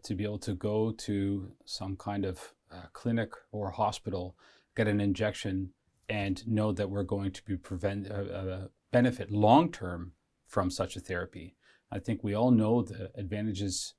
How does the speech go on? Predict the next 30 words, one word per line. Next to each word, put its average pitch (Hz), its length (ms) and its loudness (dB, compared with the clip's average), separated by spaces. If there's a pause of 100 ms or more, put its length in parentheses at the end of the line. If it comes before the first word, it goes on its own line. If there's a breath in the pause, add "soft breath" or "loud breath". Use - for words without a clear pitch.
(120)
uh, 101 320 -4
of 101 440 -6 (100)
vaccination 113 640 0
programs, 92 640 -4 (480 soft breath)
uh, 92 480 -6
for 98 260 -2
our 101 140 2
children, 104 500 -4
for 110 160 0
ourselves 117 480 2
for - 140 -6
that 85 180 -4
matter, - 460 -10
and, 92 380 -6
uh, 95 280 -8
eradicating 107 680 -2
diseases 98 560 0
that 104 120 -8
are 98 100 -4
highly 101 260 -4
problematic. 95 760 -8 (1160)
And 131 80 4
the 127 40 -2
thing 139 160 8
is, 127 160 6
is 110 140 -2
that 117 220 4
naturally 117 360 -2
these 117 460 2 (720)
traditionally 117 720 2